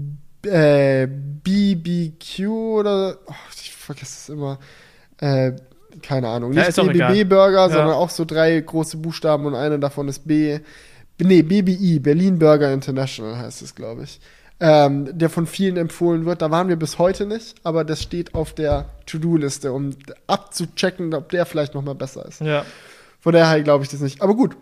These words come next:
Speaker 2: Zur Hipster-Theorie.
Speaker 1: Zur Hipster-Theorie.
Speaker 2: Ich kann mir
Speaker 1: Ich
Speaker 2: schon vorstellen, was du
Speaker 1: Die habe ich das, glaub ich, schon mal erklärt. Ich
Speaker 2: Ja.
Speaker 1: hab mir, es gab mal, ich hatte vor ein paar Monaten so eine Aufleuchtung, wo mir klar geworden ist, warum
Speaker 2: <laughs>
Speaker 1: Berlin und auch Hipster die geilsten Burger machen und warum Burger überhaupt,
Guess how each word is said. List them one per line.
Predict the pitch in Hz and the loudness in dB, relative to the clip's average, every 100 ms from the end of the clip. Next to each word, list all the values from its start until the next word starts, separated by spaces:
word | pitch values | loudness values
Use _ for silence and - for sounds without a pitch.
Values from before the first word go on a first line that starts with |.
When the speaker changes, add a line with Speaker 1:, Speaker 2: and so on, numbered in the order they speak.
| _ | _
Speaker 2:
Zur | - | 2
Hipster-Theorie. | 220 247 - 170 143 - 170 151 | 4 4 2 0 0 -2 0 4
Speaker 1:
Zur | 226 | 4
Hipster-Theorie. | 285 - 196 - 165 147 135 | 4 2 0 4 4 4 0
Speaker 2:
Ich | 165 | -2
kann | 214 | 0
mir | 226 | 2
Speaker 1:
Ich | 208 | 2
Speaker 2:
schon | 208 | 2
vorstellen, | 214 202 160 | 0 -2 -2
was | 143 127 | -6 -4
du | 160 | 2
Speaker 1:
Die | 269 | 4
habe | 262 | 4
ich | 247 | 0
das, | 240 | -2
glaub | 240 220 | 2 2
ich, | 202 | 2
schon | 208 | 0
mal | 190 | 2
erklärt. | 180 - 180 180 | 0 2 2 4
Ich | |
Speaker 2:
Ja. | 170 170 | 4 4
Speaker 1:
hab | |
mir, | 160 185 190 | 4 2 -2
es | 185 | -4
gab | - 208 | 0 0
mal, | 214 185 | 0 -2
ich | 180 - | -6 -14
hatte | - | -16
vor | - 180 | -6 -6
ein | 165 | -4
paar | - 180 180 175 | -6 -2 -2 -2
Monaten | 165 175 190 170 160 | -2 -2 0 -2 -4
so | 147 151 151 | -6 -2 0
eine | 151 151 131 | 0 -2 -2
Aufleuchtung, | 185 185 127 120 135 - 160 | -2 -4 -4 -4 -4 -4 -4
wo | 147 | -2
mir | 147 | -4
klar | 147 - 233 247 | -4 -8 -8 -6
geworden | 202 170 165 160 | -4 -2 -2 -2
ist, | 156 - - - - - | -6 -10 -16 -20 -20 -4
warum | 151 143 156 202 | 0 0 0 2
Speaker 2:
<laughs> | 208 208 - - - 240 170 | 2 2 -4 -8 -2 0 4
Speaker 1:
Berlin | 185 185 196 240 262 | 4 4 4 0 -2
und | 202 202 | -4 -4
auch | 202 175 | -2 -2
Hipster | - 240 - - 208 | -4 -10 -6 -2 -2
die | 175 | 0
geilsten | 165 180 190 - 180 | 2 2 2 -2 -4
Burger | 160 185 190 180 | 2 2 2 -2
machen | 175 190 | -6 -6
und | 180 160 | -6 -4
warum | 160 262 208 | -6 -6 -4
Burger | 160 202 233 226 | -2 -2 -2 -2
überhaupt, | 208 180 156 180 220 233 - | -4 -4 -4 -2 -4 -6 -14